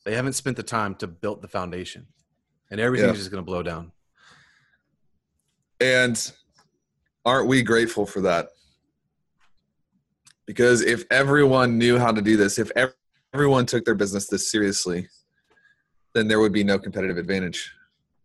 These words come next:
Speaker 1: Yeah.
Speaker 2: Oh,
Speaker 1: If
Speaker 2: I'm
Speaker 1: everyone
Speaker 2: getting
Speaker 1: had the
Speaker 2: cold here.
Speaker 1: patience.
Speaker 2: <clears throat> Wait a minute, guys. That's a little,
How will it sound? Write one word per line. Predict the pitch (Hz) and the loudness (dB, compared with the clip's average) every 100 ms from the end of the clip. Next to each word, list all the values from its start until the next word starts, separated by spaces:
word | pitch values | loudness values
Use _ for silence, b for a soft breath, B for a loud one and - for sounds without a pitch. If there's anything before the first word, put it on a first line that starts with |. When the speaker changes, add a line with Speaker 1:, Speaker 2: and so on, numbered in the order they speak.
| _ 98 | _ -2
Speaker 1:
Yeah. | 95 87 - _ _ _ _ _ _ - | -2 -2 -14 _ _ _ _ _ _ 0
Speaker 2:
Oh, | |
Speaker 1:
If | 104 | 4
Speaker 2:
I'm | 123 | 4
Speaker 1:
everyone | 151 147 | 6 4
Speaker 2:
getting | 127 131 | 4 4
Speaker 1:
had | 110 | 4
the | |
Speaker 2:
cold | 110 | 2
here. | - 120 | 2 0
Speaker 1:
patience. | 117 104 92 - - - b b b b b _ _ | 0 -2 -4 -6 -8 -10 b b b b b _ _
Speaker 2:
<clears throat> | 156 | 0
Wait | 147 131 117 | 2 2 2
a | 104 | 2
minute, | 98 85 | 0 0
guys. | 95 95 | 0 0
That's | 113 110 | -2 0
a | 101 | 0
little, | 95 90 - | 0 -2 -6